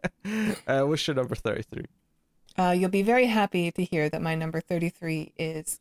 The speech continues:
Speaker 2: Coherence from twenty fourteen.
Speaker 1: Ooh, yes.
Speaker 2: This is a movie that you really wanted me to watch, and you were right. It was a fantastic film. It's about, uh,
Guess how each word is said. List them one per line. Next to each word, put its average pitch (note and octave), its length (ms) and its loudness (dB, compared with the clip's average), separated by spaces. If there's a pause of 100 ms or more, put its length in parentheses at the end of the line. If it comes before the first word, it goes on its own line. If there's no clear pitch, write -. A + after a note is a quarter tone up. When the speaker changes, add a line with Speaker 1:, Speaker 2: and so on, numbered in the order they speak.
Speaker 2:
Coherence F#3 840 -2
from D3 160 -8
twenty - 240 -4
fourteen. F4 520 2
Speaker 1:
Ooh, - 340 -6 (220)
yes. A#3 140 -6 (840)
Speaker 2:
This F#3 140 -2
is F3+ 100 0
a - 20 0
movie F3+ 240 2
that F3 180 0
you D#3+ 80 0
really A#3 220 4
wanted G#3+ 260 4
me G3 100 4
to F#3+ 80 2
watch, G3+ 460 0
and E3 240 0
you E3 80 -2
were D#3 120 -2
right. - 280 -4
It D#3 120 -4
was D#3+ 100 -6 (320)
a D#3 180 -10 (160)
fantastic F#3 540 -2 (100)
film. D#3 300 -4 (460)
It's - 180 -2
about, - 420 0 (100)
uh, E3 300 -2